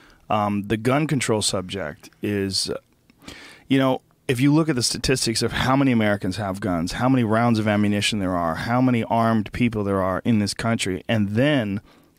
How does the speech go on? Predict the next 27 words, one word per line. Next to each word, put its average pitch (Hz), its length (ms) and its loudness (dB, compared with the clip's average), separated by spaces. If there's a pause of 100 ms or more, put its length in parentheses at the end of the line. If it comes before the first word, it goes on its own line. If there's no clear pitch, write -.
(280)
you 123 160 4
look 120 180 2
at 117 80 -2
how 117 140 0
many 98 360 0 (440)
crimes 113 440 0
there 73 140 -6
are, 62 200 -10
how 139 120 -2
many 104 260 0
g-, - 240 -12 (140)
gun 110 220 2
shootings 95 360 -4
there 90 100 -4
are, 67 160 -6
it's - 200 -2 (220)
relatively 113 640 0
small, - 460 -6 (280)
very 127 280 0
small. 73 380 -8
We're 123 160 0
dealing 151 340 2
with 104 180 -2
massive 110 800 -2
numbers 98 320 -4
of - 60 -20
people. 73 340 -10